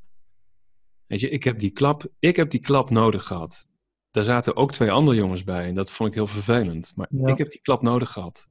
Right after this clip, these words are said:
Speaker 1: En, eh, dat gevoel daarna, toen ik weer terug naar Nederland ga, eh, ging, eh, dat is nu, eh, zestien jaar geleden, heb ik niet meer losgelaten. En ik heb hier toevallig een boek staan, wat ik, eh, wat ik nu, eh, aan het lezen ben.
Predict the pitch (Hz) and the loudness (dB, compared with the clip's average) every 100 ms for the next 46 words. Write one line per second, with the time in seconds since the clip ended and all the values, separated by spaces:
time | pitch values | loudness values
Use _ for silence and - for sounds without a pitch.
0 | _ 104 101 - - - - _ _ - | _ -6 -6 -8 -20 -20 -20 _ _ -6
1 | 101 92 87 - - 123 127 - 107 123 | -4 -4 -8 -10 -10 -2 -2 -2 -4 2
2 | 180 214 143 135 139 135 139 117 113 107 | 4 4 4 4 4 4 4 4 2 2
3 | 120 104 104 123 143 131 131 127 170 - | 0 0 2 2 2 0 0 -2 -2 -4
4 | 127 110 131 160 196 - 110 123 101 - | -4 0 0 0 -4 -8 -6 -4 -6 -10
5 | - 101 92 90 92 131 - 113 95 - | -4 -2 -2 -4 -2 -4 0 2 2 -2
6 | 98 107 127 156 - - - 104 101 110 | -2 -2 0 -4 -8 -20 -8 -2 2 2
7 | 98 90 - 90 87 87 92 - - - | 2 0 -4 -8 -8 -10 -14 -18 -20 -20
8 | - - - - 107 104 - - - 120 | -20 -20 -12 -4 -2 -4 -6 -18 -8 0
9 | 131 131 135 135 131 160 165 160 151 - | 2 4 4 4 4 2 2 2 0 -2
10 | - - - - - - - - - - | -14 -20 -20 -20 -20 -20 -20 -20 -20 -4
11 | 131 131 131 135 123 117 113 110 113 123 | 0 0 2 6 6 6 6 4 2 4
12 | 127 120 113 113 110 107 110 - 113 123 | 4 6 6 6 4 2 -2 -6 2 4
13 | 135 113 104 208 | 4 2 0 0